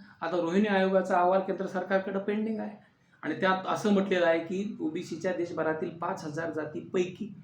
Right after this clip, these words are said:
एक हजार जातींना आरक्षणाचं अ माहीत नाही, ते, ते ना शिक्षणात आहेत ना नोकऱ्यात आहेत. म्हणजे पहा, वीस टक्के लोकांना तर काहीच माहीत नाही, असं केंद्र सरकारचं म्हणणं आहे. म्हणजे किती कमालीची गोष्ट आहे.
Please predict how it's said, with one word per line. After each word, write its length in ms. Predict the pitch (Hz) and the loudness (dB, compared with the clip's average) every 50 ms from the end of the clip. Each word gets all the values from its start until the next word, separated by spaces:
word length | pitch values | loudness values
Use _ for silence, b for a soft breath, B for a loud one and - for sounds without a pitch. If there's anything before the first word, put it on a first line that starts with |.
| - - - - _ - - - - - - - - - - - - - | -20 -20 -20 -20 _ -20 -20 -20 -20 -20 -20 -20 -20 -20 -20 -14 -4 2
एक 300 | 190 226 240 233 - 190 | 4 4 4 4 0 -2
हजार 280 | 185 - 170 170 165 156 | -2 0 0 0 0 0
जातींना 380 | 151 147 147 147 151 151 156 160 160 - - | 0 -2 -2 -2 -2 -2 -2 -4 -4 -6 -6
आरक्षणाचं 920 | 151 151 156 156 156 - - 160 151 151 156 147 - 151 - - - 185 | -4 -4 -4 -6 -8 -8 -8 -8 -6 -6 -6 -8 -10 -12 -14 -10 -8 -6
अ 40 | 165 | -4
माहीत 320 | 151 139 131 120 123 - | -2 -2 -2 -2 -4 -8
नाही, 140 | 123 123 - | -10 -10 -10
ते, 240 | - 131 127 127 123 | -10 -10 -8 -8 -6
ते 80 | 135 131 | -4 -2
ना 220 | 131 131 131 - - | -2 -2 -2 -4 -6
शिक्षणात 440 | - 165 151 - - 185 190 190 190 220 | -8 -12 -10 -6 -4 -2 -2 -2 -2 -2
आहेत 160 | 226 226 - - - _ _ _ _ - | -4 -6 -6 -10 -16 _ _ _ _ -12
ना 100 | 147 147 | -8 -6
नोकऱ्यात 400 | 151 143 135 131 135 127 127 120 | -4 -4 -4 -4 -6 -6 -8 -8
आहेत. 100 | - - - _ _ _ _ _ _ _ _ _ _ _ - | -8 -10 -16 _ _ _ _ _ _ _ _ _ _ _ -6
म्हणजे 160 | 147 165 190 | -4 -4 -2
पहा, 220 | - 190 190 180 | 0 2 2 2
वीस 260 | 170 185 190 - - | 4 2 0 0 0
टक्के 280 | 240 202 - - 226 220 | -2 -2 -2 0 2 2
लोकांना 300 | 214 208 208 214 214 214 | 2 2 2 4 2 2
तर 100 | 214 208 | 2 2
काहीच 260 | - 226 226 233 233 | 4 4 4 6 6
माहीत 240 | 233 226 220 208 190 | 4 4 4 4 2
नाही, 160 | 202 196 180 165 | 2 0 0 0
असं 200 | 151 - - 190 | -2 -4 -4 -4
केंद्र 320 | - 185 170 175 - 156 | -4 -4 -8 -6 -6 -6
सरकारचं 520 | - 170 170 - - 175 170 - 180 170 | -4 -4 -6 -4 -2 -4 -4 -2 -2 -2
म्हणणं 260 | 170 165 165 160 170 165 | -2 -4 -6 -6 -6 -6
आहे. 160 | 151 139 - - _ _ _ _ _ _ _ _ _ _ _ _ _ _ _ _ _ _ _ _ _ - | -8 -8 -10 -14 _ _ _ _ _ _ _ _ _ _ _ _ _ _ _ _ _ _ _ _ _ -10
म्हणजे 180 | 135 151 - - | -8 -8 -8 -6
किती 160 | - 196 185 | -6 -6 -6
कमालीची 480 | 147 156 160 180 196 196 185 - - - | -4 -2 0 2 2 2 0 0 -4 -8
गोष्ट 240 | - - - - - | -8 -10 -12 -14 -20
आहे. 100 | - - | -20 -20